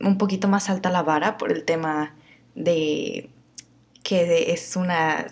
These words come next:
serie animada en stop motion y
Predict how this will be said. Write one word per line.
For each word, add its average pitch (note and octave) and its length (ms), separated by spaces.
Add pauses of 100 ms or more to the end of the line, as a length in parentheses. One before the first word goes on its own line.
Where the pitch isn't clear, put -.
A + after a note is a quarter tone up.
serie F#3 540 (720)
animada F#3 400
en A3 100
stop G3 280
motion B3+ 640 (280)
y C4 440